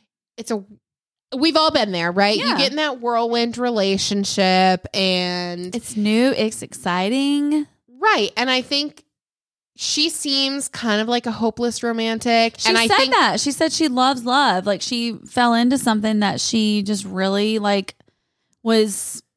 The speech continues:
Speaker 2: optimi-, I mean, she just wanted it. You know, like, you love love. Like, you're a hopeless romantic. You want it to happen, and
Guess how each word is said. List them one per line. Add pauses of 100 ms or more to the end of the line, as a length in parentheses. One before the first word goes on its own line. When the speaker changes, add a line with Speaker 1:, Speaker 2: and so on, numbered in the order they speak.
(100)
Speaker 2:
optimi-,
I
mean,
she
just
wanted
it.
You
know,
like,
you
love
love.
Like,
you're
a
hopeless
romantic.
You
want
it
to
happen,
and